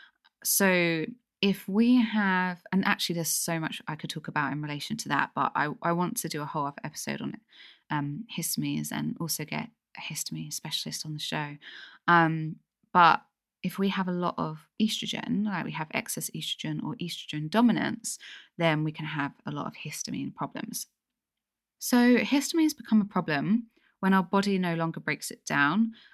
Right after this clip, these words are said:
Uh, so what happens is we, we essentially end up with having an excess of histamine in the body, and that starts to create these reactions. Usually histamine is broken down by two different enzymes. One's called D A O and one's called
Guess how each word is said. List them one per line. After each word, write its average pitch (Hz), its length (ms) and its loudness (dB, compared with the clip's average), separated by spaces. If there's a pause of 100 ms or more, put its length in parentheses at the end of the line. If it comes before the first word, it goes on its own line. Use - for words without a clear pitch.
Uh, 175 140 4
so 170 400 2
what 196 160 -2
happens 180 380 0
is - 80 -10
we, 175 260 -2
we 180 300 0
essentially 220 380 0
end 160 140 -2
up 143 100 -4
with 151 120 -10
having 156 260 -4
an 143 160 -4
excess - 720 -2 (400)
of 160 180 0
histamine 156 460 -4
in 147 80 -2
the 143 80 -4
body, 147 520 -6 (600)
and 170 160 4
that - 140 0
starts - 300 -6
to - 40 -8
create - 240 -8
these 147 180 -8
reactions. - 680 -4 (400)
Usually 247 540 4
histamine 190 480 -2
is 160 80 -6
broken 160 320 -4
down 156 180 -2
by 151 160 -6
two 156 320 -4
different 151 380 -8
enzymes. 143 580 -6
One's 160 140 -4
called 156 200 -10
D 160 100 -4
A 151 180 -4
O 147 340 -4
and 151 100 -8
one's 143 160 -6
called 147 360 -8